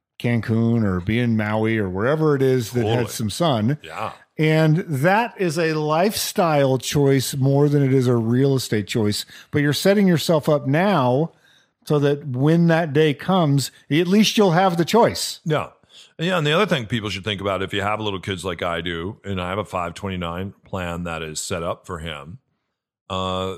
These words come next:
Speaker 2: but I also have taken some of that money, I invested in a home.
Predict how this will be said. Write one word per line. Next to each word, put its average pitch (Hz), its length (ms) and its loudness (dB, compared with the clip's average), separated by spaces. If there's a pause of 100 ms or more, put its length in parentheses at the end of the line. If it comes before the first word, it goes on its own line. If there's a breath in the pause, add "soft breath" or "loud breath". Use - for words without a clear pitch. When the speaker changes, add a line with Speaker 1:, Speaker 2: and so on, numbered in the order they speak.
Speaker 2:
but 110 160 -4
I 98 160 -2
also 98 800 -6
have 95 120 -10
taken 98 280 -6
some 117 220 -6
of 156 60 -4
that 80 160 -8
money, 85 520 -10
I 95 140 -6
invested 98 480 -6
in 95 100 -8
a 87 60 -6
home. 104 560 -8